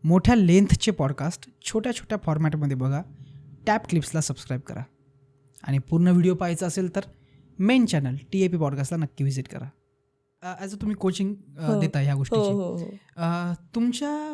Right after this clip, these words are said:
Speaker 1: क्लायंट्सचे किंवा तुमच्या, अ, परिचयातले कुणी
Speaker 2: हम्म.
Speaker 1: असं एक्झाम्पल सांगा की ज्याने मॅनिफेस्टेशन-, मॅनिफेस्टेशनच्या जोरावर,
Speaker 2: हम्म.
Speaker 1: अ, अशक्य प्र-, अशक्यप्राय गोष्ट मिळवली.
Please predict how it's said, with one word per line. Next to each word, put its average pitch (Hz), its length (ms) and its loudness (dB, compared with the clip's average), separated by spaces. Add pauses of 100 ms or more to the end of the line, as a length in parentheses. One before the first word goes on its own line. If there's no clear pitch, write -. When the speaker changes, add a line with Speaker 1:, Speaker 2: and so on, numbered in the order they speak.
(140)
Speaker 1:
क्लायंट्सचे 214 540 -6
किंवा 202 280 -8
तुमच्या, 196 440 -8
अ, 165 520 -8
परिचयातले 170 680 -4
कुणी 175 220 0
Speaker 2:
हम्म. 180 160 -2
Speaker 1:
असं 175 200 -8
एक्झाम्पल 180 380 -4
सांगा 135 320 -2 (540)
की 190 60 -2
ज्याने 196 220 0
मॅनिफेस्टेशन-, 196 760 -4 (160)
मॅनिफेस्टेशनच्या 185 760 -2
जोरावर, 160 520 2
Speaker 2:
हम्म. 214 400 -4 (300)
Speaker 1:
अ, 165 180 -10 (220)
अशक्य 247 420 -4
प्र-, 202 160 -6 (300)
अशक्यप्राय 220 520 -4
गोष्ट 190 240 -2
मिळवली. 160 480 2